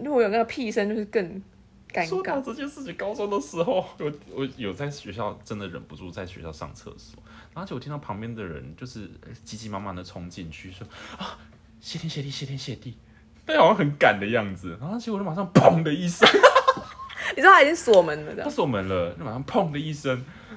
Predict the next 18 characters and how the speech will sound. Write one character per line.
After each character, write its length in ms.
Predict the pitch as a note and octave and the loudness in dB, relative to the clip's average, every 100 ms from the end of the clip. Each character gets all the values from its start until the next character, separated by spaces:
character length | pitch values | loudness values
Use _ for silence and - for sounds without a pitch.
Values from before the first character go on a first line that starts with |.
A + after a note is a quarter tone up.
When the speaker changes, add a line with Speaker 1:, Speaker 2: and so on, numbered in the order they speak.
| - | -16
Speaker 2:
嗯， 100 | A3+ A3 - - - - - | -14 -14 -16 -20 -20 -20 -10
就 100 | B3 | -8
很 200 | - C3 | -4 -6
可 200 | - G2+ | -4 -4
怕。 540 | E2+ - C#3+ C#3 E3 - - - | -4 -4 -2 0 -2 -6 -14 -2
Speaker 1:
对 140 | G4 | 4
啊， 260 | E4+ C#4+ C4+ | 6 6 4
这 220 | C#4+ D#4 | 2 -4
是 100 | C#4+ | -4
很 100 | C#4 | -4
严 140 | E3+ D#3 | -4 -4
重 140 | F3 | -6
的 60 | E3 | -6
问 100 | F3+ | -6
题， 20 | |
所 140 | F#3+ | -2
以 20 | |
我， 100 | D4+ | 0